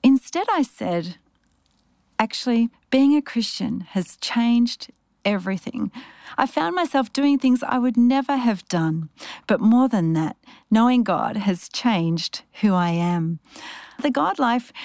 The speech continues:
is like a friendship, but it's like a friendship with no other person because it involves a supernatural deity. The God life is supernatural because God gets involved.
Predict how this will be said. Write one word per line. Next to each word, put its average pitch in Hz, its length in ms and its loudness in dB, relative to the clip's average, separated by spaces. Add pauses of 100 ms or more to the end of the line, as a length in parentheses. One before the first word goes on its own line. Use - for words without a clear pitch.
(220)
is 262 160 2
like 311 200 0
a 359 60 -6
friendship, - 800 -2 (320)
but 269 100 4
it's 277 200 -2
like 330 160 -2
a 349 80 -4
friendship - 580 -2
with 240 220 -2
no 233 480 4
other 208 240 0
person 208 560 -2
because 208 420 -2
it 208 80 -2
involves 226 640 0 (120)
a 180 80 -2
supernatural 220 1120 -2 (320)
deity. 190 640 -2 (460)
The 208 100 0
God 208 280 0
life 202 380 0
is 185 200 -2
supernatural 214 960 -4 (280)
because 202 300 0
God 226 380 0
gets - 300 -8
involved. - 760 -4